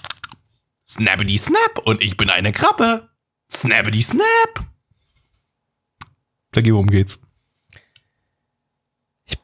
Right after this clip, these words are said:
Speaker 2: bin verwirrt. Ähm, es geht, es geht, äh, um einen, ja, klassischen Businessmensch, einen klassischen, äh, japanischen Salaryman,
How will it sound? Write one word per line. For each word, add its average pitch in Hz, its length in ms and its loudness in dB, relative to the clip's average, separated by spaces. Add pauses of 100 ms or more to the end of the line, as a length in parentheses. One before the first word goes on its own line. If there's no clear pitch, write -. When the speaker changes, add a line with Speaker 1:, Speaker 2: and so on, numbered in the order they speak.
(160)
Speaker 2:
bin 170 260 4
verwirrt. 117 420 2 (380)
Ähm, 147 460 2
es 262 180 2
geht, 247 320 2 (1120)
es - 280 0
geht, 196 320 2
äh, 180 260 4
um 165 240 2
einen, 170 480 4
ja, 175 240 4
klassischen 160 840 2
Businessmensch, 151 1040 2
einen 143 200 0
klassischen, 139 640 0
äh, 90 140 0
japanischen 131 440 2
Salaryman, 131 680 4